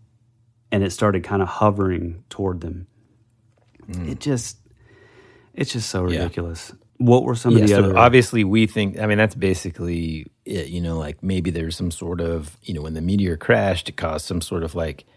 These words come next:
Speaker 2: gas or something to be released from the dirt that caused their,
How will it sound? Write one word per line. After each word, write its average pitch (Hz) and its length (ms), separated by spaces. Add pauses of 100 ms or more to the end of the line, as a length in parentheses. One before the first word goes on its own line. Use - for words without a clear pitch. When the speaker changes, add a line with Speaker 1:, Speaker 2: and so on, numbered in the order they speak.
(600)
Speaker 2:
gas 78 400
or 82 60
something 85 280
to 78 60
be 80 120
released 82 440
from 82 280
the 78 60
dirt 73 380
that 76 160
caused 82 340
their, 80 160